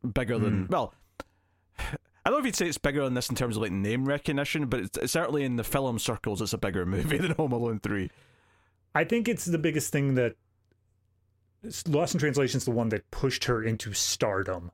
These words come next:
Speaker 2: more
Speaker 1: Yes.
Speaker 2: than Ghost World would have.
Speaker 1: No, I meant compared to Home Alone three, not Go-, obviously
Speaker 2: Oh,
Speaker 1: Lost,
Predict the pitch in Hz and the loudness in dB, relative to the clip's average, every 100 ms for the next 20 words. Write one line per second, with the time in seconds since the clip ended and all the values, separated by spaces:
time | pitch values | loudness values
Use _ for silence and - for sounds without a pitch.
0 | - 120 101 98 95 92 87 _ - - | -2 2 2 2 0 -2 -8 _ -8 -2
1 | 101 - 101 92 92 92 92 90 - _ | -2 -2 -4 -4 -4 -6 -4 -6 -8 _
2 | _ _ _ _ 160 196 196 175 165 151 | _ _ _ _ -2 0 2 2 0 0
3 | - 139 117 117 92 87 101 92 101 - | -2 0 0 0 -2 -2 -2 0 -2 -6
4 | - - - 131 - 123 110 | -6 -4 -2 0 2 4 2